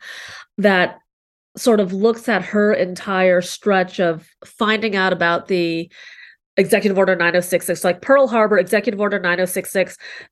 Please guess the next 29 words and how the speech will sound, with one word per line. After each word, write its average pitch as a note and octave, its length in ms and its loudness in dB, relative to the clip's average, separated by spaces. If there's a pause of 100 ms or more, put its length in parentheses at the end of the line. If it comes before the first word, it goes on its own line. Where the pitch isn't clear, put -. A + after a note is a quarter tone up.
(120)
being C4 300 2
interned, A3 680 0
and F3 140 -4
then F#3+ 160 -2
what F#3+ 160 0
her G3+ 120 0
life E3+ 360 0
was F3+ 160 -2
like E3 320 -2
afterwards. F#3+ 640 0
Um, D#3 180 -10
the F3+ 60 -2
book F3+ 160 -4
is F#3+ 100 -8
called F3+ 300 -4
Citizen F#3 420 -6
thirteen F3+ 340 -2
six - 280 -10
sixty. E3+ 580 -4 (580)
And G3 280 2
it - 80 -4
made B3 180 4
me C4+ 80 0
start A#3+ 260 0
to G#3+ 100 -2
look F#3 400 -2 (380)
for G#3 300 2
other F#3+ 320 2
images F3 540 -2